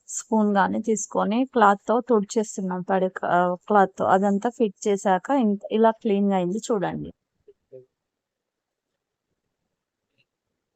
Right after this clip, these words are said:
మెయిన్గా క్లీనింగ్కి వాడింది బట్టల సోడా, వెనిగర్, సర్ఫ్, ఆ, టూత్‌పేస్ట్,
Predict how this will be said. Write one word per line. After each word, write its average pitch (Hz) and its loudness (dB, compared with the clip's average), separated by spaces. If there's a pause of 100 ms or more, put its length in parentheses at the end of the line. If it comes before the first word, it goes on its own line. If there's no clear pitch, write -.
(1300)
మెయిన్గా 220 4 (480)
క్లీనింగ్కి 214 0
వాడింది 202 2 (1120)
బట్టల 202 2
సోడా, 220 0 (600)
వెనిగర్, 214 4 (300)
సర్ఫ్, 196 2 (1600)
ఆ, 214 2 (320)
టూత్‌పేస్ట్, 220 2